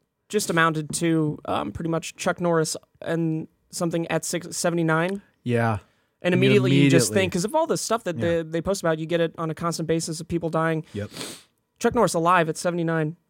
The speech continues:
Speaker 3: It said
Speaker 1: Celebrates
Speaker 3: s-,
Speaker 1: his birthday.
Speaker 3: alive at seventy-nine?
Speaker 1: No, no. I made that title up, but that's essentially what it should have said because
Speaker 3: <laughs> It
Speaker 1: there's
Speaker 3: just
Speaker 1: no
Speaker 3: said,
Speaker 1: other
Speaker 3: "Chuck
Speaker 1: it's
Speaker 3: Norris turns seventy-nine."
Speaker 1: That's literally, yeah, I
Speaker 3: <laughs>
Speaker 1: mean, that's what it said.
Speaker 3: That's so funny.
Speaker 1: But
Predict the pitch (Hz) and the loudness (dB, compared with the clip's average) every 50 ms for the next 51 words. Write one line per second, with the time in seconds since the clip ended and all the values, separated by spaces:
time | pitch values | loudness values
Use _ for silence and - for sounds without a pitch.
0 | _ _ - 127 120 - - 151 147 170 165 175 175 165 175 160 147 170 170 165 | _ _ -6 -6 -4 0 2 2 2 4 2 0 0 0 -2 -4 0 2 2 2
1 | - - - - 123 120 113 107 107 107 104 110 123 139 139 135 - 135 127 - | 0 -4 -6 -4 -2 -2 0 0 0 0 0 0 0 -2 -4 -6 -8 -10 -8 -6
2 | - 147 135 147 147 151 160 165 175 175 - 185 220 247 233 202 170 160 160 156 | -4 -4 -2 -2 -2 -2 -2 -4 -4 -4 0 6 8 8 8 8 6 4 2 -2
3 | - - - - _ - - 175 175 175 170 165 165 170 170 160 165 156 - 170 | -4 -6 -8 -14 _ -4 -2 0 0 0 0 0 0 2 2 2 2 0 2 0
4 | 170 160 165 165 160 - 165 - 170 170 - 165 143 175 165 156 - 175 165 160 | 2 4 4 4 4 2 2 0 0 -2 -2 -4 -4 -4 -4 -4 -2 0 2 2
5 | 160 156 156 - 185 175 165 151 - 170 127 - - 160 160 - 170 160 - - | 2 2 0 0 2 2 2 2 -2 -4 -4 -4 -4 -4 -2 -2 -2 -2 0 2
6 | 175 170 - 185 190 190 185 185 180 170 - - - - - 226 226 - - 220 | 2 4 6 6 8 8 8 6 6 2 -2 -4 -12 0 4 4 6 6 6 8
7 | 220 220 214 208 202 - - 226 202 190 190 180 - - - 175 - 208 190 180 | 8 8 8 8 6 4 2 2 2 2 2 -2 -6 -10 -12 -4 -2 -2 0 0
8 | 180 190 196 185 151 135 214 220 - - 208 220 220 226 220 214 208 190 190 196 | 0 0 0 0 4 6 6 6 6 6 8 8 10 10 10 8 6 8 8 8
9 | 175 165 170 180 175 180 180 180 202 196 170 165 - - 190 175 165 - - 123 | 8 8 4 4 4 4 4 4 4 2 2 2 0 2 2 2 2 2 -2 -4
10 | 123 107 - 117 110 113 185 175 165 | -6 -6 -6 -6 0 4 6 6 6